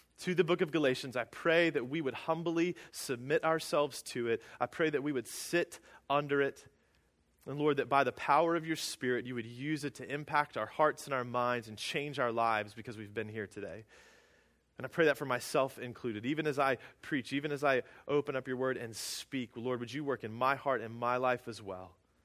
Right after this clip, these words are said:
to transform and change me today? And so we give this time to you and pray that you'd be honored by it. In Christ's name we pray, amen. We'll go ahead and grab your Bible and open up to Galatians chapter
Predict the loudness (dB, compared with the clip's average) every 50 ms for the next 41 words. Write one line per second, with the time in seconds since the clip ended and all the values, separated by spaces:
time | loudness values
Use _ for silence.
0 | _ _ _ _ _ _ _ _ _ _ _ _ _ _ _ _ _ _ _ -20
1 | -14 -12 -4 -2 -2 -2 -2 -4 -6 -6 -4 -4 -6 -8 -8 -8 -8 -8 -8 -10
2 | -12 -12 -10 -8 -6 -6 -6 -6 -8 -10 -12 -14 -14 -14 -14 -14 -18 -20 -20 _
3 | _ _ _ _ _ _ _ _ _ _ _ _ _ _ _ _ _ _ -14 -10
4 | -6 -4 -4 -4 0 0 0 0 0 -4 -6 -6 -6 -4 -4 -4 -4 -6 -10 -10
5 | -8 -8 -8 -10 -6 -4 -2 -2 -2 -4 -8 -10 -6 -6 -4 -2 -2 -2 -2 -4
6 | -4 -4 -6 -6 -8 -10 -14 -18 _ _ _ _ _ -20 -18 -18 -16 -6 -2 0
7 | 0 0 -2 -6 -8 -6 -6 -6 -10 -10 -8 -6 -6 -6 -8 -8 -10 -10 -8 -6
8 | -6 -8 -8 -10 -16 -20 _ _ _ _ _ _ _ _ _ -20 _ _ _ -20
9 | -20 -20 -20 -20 -20 -20 -16 _ 2 6 6 8 8 8 6 6 6 6 6 6
10 | 4 6 8 8 8 8 8 6 4 4 2 0 2 2 2 2 0 -2 -2 -2
11 | -2 2 4 4 4 4 2 -2 -6 -8 -8 -8 0 0 0 0 2 0 0 0
12 | 0